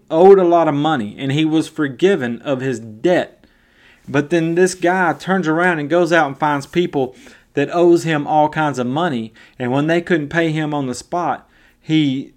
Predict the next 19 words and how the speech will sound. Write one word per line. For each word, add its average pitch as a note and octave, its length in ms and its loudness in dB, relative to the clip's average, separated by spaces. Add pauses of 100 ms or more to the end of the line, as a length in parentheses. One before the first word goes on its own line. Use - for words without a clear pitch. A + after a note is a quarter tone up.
(120)
belittled D3+ 580 2
them, F3 300 -2
he C#3 100 -6
went B2 220 -4
off F3 260 2
on E3 140 -2
them, E3 240 -4
and C3 100 -6
he C#3 100 -4
throws E3 440 2
them D3 180 -2
in B2+ 160 -6
prison C#3 500 -2
until C3+ 400 -4
they D#3 200 -2
could D3 240 -12
pay C#3 260 0
their B2 160 -4
debt. A#2+ 400 0